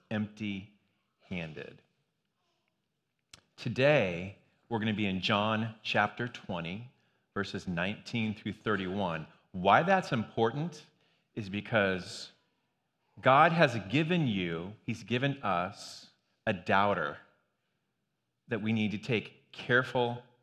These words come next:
look at. I love it. God is not insecure. One of Jesus's disciples himself had a doubt so intense he didn't show up after the team, the tomb was called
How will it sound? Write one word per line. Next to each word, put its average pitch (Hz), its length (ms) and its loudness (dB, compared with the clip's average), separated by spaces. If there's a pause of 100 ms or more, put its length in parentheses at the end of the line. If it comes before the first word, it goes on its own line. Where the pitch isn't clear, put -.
look 90 220 -8
at. 65 260 -6 (1500)
I 117 60 0
love 139 180 6
it. 104 140 -2
God 117 120 4
is 131 140 -2
not 117 400 2
insecure. 92 720 -6 (640)
One 120 140 0
of 107 160 2
Jesus's 120 640 0
disciples 104 880 0 (100)
himself 107 880 -2 (340)
had 135 180 2
a 113 40 0
doubt 113 360 2
so 135 340 -2
intense 117 880 -4 (280)
he 127 120 -6
didn't 123 320 -2
show 120 380 0
up 98 280 -2 (1120)
after 107 240 2
the 95 80 -6
team, 104 600 -2
the 95 80 -4
tomb 117 280 -2
was 95 120 -6
called 98 340 -4